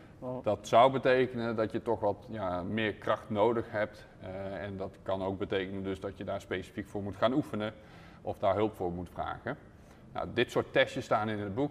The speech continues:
Speaker 2: kun je vrij eenvoudig thuis doen.
Speaker 1: Ja.
Speaker 2: Eh, of op je sportschool onder begeleiding of samen met een fysiotherapeut. En dan een beetje een inschatting maken van hoe is mijn kracht,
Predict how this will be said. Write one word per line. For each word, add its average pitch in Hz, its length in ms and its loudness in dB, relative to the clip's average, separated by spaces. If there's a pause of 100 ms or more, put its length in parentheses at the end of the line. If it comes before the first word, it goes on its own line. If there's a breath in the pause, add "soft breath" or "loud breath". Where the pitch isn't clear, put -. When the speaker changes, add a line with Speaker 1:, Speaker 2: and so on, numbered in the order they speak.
(120)
Speaker 2:
kun 113 200 -6
je 101 120 -6 (120)
vrij 110 260 2
eenvoudig 98 460 0
thuis 127 340 6
doen. 120 260 0 (160 loud breath)
Speaker 1:
Ja. 131 180 -6 (160)
Speaker 2:
Eh, 101 100 -12 (140)
of 107 140 -2
op 107 120 -2
je 113 60 -2
sportschool 110 520 0
onder 107 200 -2
begeleiding 101 840 2
of 101 80 -16
samen 98 220 0
met 107 120 -2
een 117 60 -4
fysiotherapeut. 117 800 0 (380 loud breath)
En - 100 -6
dan 113 40 2
een 113 60 2
beetje 117 200 4
een 123 60 0
inschatting 135 500 2
maken 117 380 2
van 110 200 0
hoe 113 180 -2
is 123 120 -2
mijn 123 180 0
kracht, - 400 0